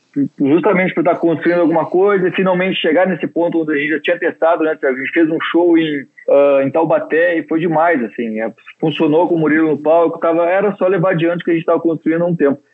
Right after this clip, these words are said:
Mas essa percepção que você falou de que, de repente, não era o momento, ou que a gente pode depois fazer com uma coisa com mais embasamento, ou já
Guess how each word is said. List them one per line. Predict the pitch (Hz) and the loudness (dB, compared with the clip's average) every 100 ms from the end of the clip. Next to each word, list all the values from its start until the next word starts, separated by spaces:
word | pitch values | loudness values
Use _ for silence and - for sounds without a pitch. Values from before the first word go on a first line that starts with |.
| _ _ - | _ _ -2
Mas | 170 160 | 2 4
essa | 214 214 | 2 2
percepção | 208 - 190 - 202 | 0 0 -2 -2 -2
que | |
você | 190 190 190 | -2 -2 0
falou | 175 175 185 | 2 2 2
de | 170 | -2
que, | - 156 | 0 0
de | 135 - - - 151 160 | 0 -4 -6 -2 2 2
repente, | 160 175 196 202 165 123 - _ - | 2 0 2 2 2 0 -8 _ -4
não | 165 185 | 0 4
era | 170 | 4
o | 180 | 2
momento, | 165 156 180 208 165 | 0 0 0 0 0
ou | 156 | -2
que | 156 | 0
a | |
gente | 160 151 | -4 0
pode | 170 156 | 0 0
depois | 156 170 165 | -2 -2 -2
fazer | 170 139 170 | 0 0 0
com | 165 | -2
uma | 147 | -2
coisa | 156 156 147 - - _ | 0 0 0 -4 -14 _
com | 165 | 0
mais | 147 156 156 | 2 2 2
embasamento, | 147 151 143 135 156 175 156 135 | 2 0 0 0 0 0 0 0
ou | 120 | 0
já | 139 151 139 127 | 2 4 4 4